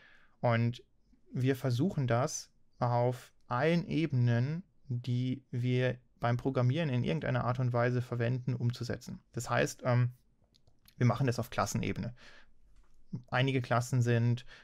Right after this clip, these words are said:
für das User Interface zuständig, einige für die Daten. Wir machen das auf der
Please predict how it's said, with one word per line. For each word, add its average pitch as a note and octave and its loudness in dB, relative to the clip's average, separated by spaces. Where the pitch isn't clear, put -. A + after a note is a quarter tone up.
für A2 0
das G#2 -6
User F3 2
Interface C3+ -2
zuständig, A#2+ 0
einige A2+ -2
für A#2 -4
die A2+ -4
Daten. A2+ -8
Wir A#2+ 0
machen B2 2
das B2 0
auf A#2 -2
der A2+ 0